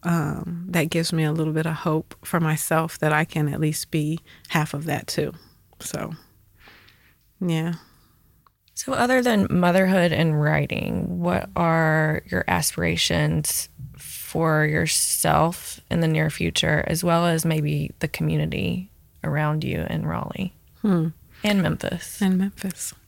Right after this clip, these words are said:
Speaker 1: Um, well,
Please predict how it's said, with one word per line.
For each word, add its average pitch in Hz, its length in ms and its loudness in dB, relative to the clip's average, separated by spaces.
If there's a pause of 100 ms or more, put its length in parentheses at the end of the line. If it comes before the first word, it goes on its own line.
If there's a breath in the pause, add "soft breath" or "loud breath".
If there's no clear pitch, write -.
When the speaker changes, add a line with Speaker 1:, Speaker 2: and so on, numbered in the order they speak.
Speaker 1:
Um, 180 600 2 (1300 loud breath)
well, 185 420 2